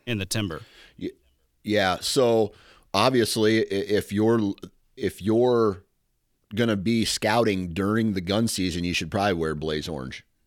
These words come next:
Speaker 2: I mean, that's a, that's a no-brainer in my book. But at the same, excuse me, a lot of the times, if you're a bow hunter, you're still required to wear blaze orange during the gun seasons,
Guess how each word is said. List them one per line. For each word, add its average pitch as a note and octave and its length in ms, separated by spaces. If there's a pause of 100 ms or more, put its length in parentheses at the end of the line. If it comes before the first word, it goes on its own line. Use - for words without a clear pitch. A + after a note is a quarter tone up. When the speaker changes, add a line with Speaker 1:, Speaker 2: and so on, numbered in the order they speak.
Speaker 2:
I C#2+ 80
mean, D#2 200
that's E2 260
a, D2+ 320
that's E2+ 180
a E2 40
no-brainer D#2 520
in C#2+ 80
my D#2+ 200
book. C2+ 280 (420)
But A2 340 (180)
at G2+ 120
the C3 60
same, D#3+ 240 (500)
excuse C#3 400
me, D#2+ 160 (160)
a F2+ 60
lot A2 140
of A#2 80
the G#2 60
times, G#2+ 300
if G2 120
you're F#2+ 100
a E2+ 60
bow A#2 260
hunter, F#2 400 (220)
you're G#2 160
still A2 320
required G2 480
to E2+ 80
wear F2 220
blaze F2+ 320
orange F2 280
during E2+ 220
the D#2 80
gun D#2+ 200
seasons, G2 460